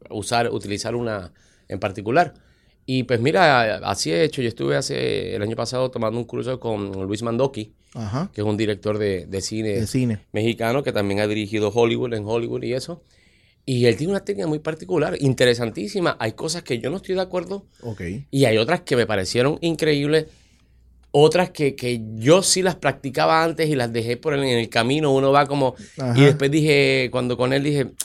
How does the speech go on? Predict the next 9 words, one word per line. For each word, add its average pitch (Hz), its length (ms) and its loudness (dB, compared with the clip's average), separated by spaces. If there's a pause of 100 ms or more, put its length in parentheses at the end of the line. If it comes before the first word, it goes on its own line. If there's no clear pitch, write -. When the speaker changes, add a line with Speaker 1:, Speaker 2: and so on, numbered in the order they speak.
(500)
Speaker 2:
Un 117 120 -6
trago. 120 160 2
Speaker 1:
"Oye, 135 440 0
deja, 117 480 2
Speaker 2:
¿Puedo, - 100 -12
Speaker 1:
oye, 120 220 2
Speaker 2:
puedo 123 40 4
Speaker 1:
esa", 131 180 2
Speaker 2:
traerle? 131 280 0